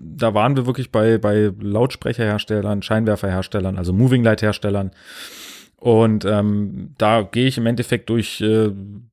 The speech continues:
durch die, die, die, die Fabrik von einem Hersteller und guck mir halt an, wie das da sozusagen abläuft und schreib dann relativ allgemein, wie das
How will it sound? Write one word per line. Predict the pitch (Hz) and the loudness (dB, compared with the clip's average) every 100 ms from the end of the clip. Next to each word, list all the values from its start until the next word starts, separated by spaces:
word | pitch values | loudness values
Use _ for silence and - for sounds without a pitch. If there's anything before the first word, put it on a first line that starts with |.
| _ _ _ _ | _ _ _ _
durch | 110 113 | -2 -2
die, | - 107 | -2 -2
die, | 98 104 104 | -2 -2 -4
die, | 95 104 101 | -4 -4 -4
die | 101 | -4
Fabrik | - 98 123 139 | -2 0 -2 -2
von | - 113 | -2 -2
einem | - 110 | 0 0
Hersteller | 98 123 147 151 151 | 2 2 2 2 4
und | 147 143 | 2 0
guck | 120 120 | -4 -2
mir | 120 | 2
halt | 110 107 | 2 2
an, | 107 | 0
wie | 110 | 0
das | 104 - | 0 0
da | 104 | 0
sozusagen | 101 107 101 98 | 0 -2 -2 0
abläuft | 107 - 123 120 110 95 | 0 -2 2 2 2 -2
und | 104 95 | -4 -4
schreib | - 107 104 | -2 0 0
dann | - 101 | -2 0
relativ | 101 104 - 92 | 0 -2 -6 -8
allgemein, | 98 101 92 95 98 98 | -4 -2 0 0 0 0
wie | |
das | 98 104 - | -2 -2 -4